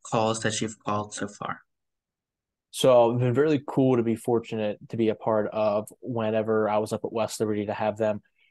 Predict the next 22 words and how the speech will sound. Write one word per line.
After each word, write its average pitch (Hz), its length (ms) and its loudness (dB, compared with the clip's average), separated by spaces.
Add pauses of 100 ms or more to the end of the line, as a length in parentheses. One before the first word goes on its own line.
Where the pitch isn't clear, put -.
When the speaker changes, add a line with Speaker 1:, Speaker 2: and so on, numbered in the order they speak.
(220)
Speaker 2:
in 110 180 -4
Division 113 380 2
Two. 110 280 2
It's - 140 -4
a 110 60 -8
really 135 300 4
big 110 220 0
deal. 110 220 0
It's 104 100 -8
like 113 100 -4
the 110 80 -2
Final 104 340 -2
Four 110 220 0
in 101 60 -4
Division 101 280 -4
One, 101 100 -2
to 101 60 -6
go 107 140 2
to - 140 -10
the 107 120 0
Elite 101 280 -4
Eight. 98 260 -6